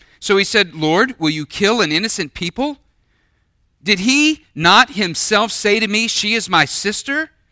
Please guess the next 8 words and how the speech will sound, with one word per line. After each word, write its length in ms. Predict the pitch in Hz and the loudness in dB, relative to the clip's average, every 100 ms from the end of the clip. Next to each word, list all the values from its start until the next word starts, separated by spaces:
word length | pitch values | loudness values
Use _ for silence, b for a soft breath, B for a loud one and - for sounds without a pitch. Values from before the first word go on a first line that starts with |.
| b b b | b b b
And 140 | 175 | -2
she 180 | 254 277 | 0 0
herself 400 | 254 - 226 196 | 0 2 2 2
said, 240 | 220 240 | 4 4
'He 140 | 226 233 | 4 -2
is 120 | 190 | 0
my 200 | 196 165 | 2 2
brother'?" 520 | 143 160 208 285 294 | 2 0 0 -4 -8